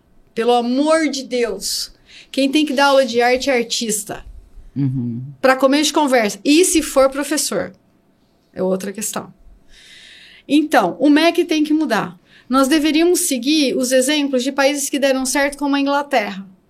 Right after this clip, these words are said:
Speaker 1: Lá, você tem que mostrar o seu trabalho como artista, passar por uma tutoria e aprender sobre o seu processo de criação.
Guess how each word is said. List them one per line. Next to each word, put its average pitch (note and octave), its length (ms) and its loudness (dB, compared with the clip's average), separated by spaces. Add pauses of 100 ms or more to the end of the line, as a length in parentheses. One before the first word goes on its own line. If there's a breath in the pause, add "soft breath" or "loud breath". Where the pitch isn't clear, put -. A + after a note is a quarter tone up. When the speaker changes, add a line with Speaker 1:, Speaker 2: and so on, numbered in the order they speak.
(360 soft breath)
Speaker 1:
Lá, C#4 540 2 (100)
você C4+ 320 2
tem D4 220 0
que C#4+ 140 0
mostrar B3+ 560 0
o A3 60 -8
seu G4+ 440 0
trabalho C#4+ 500 2
como B3+ 220 2
artista, A#3+ 540 -4 (440 soft breath)
passar E4 540 2
por D#4 140 2
uma C#4 200 2
tutoria C#4+ 960 0 (1200 loud breath)
e C#4 160 2
aprender D#4+ 540 2
sobre D4 260 -2
o D4 60 -2
seu F#4 240 0
processo D#4 560 -4
de C4+ 140 -6
criação. B3+ 520 -4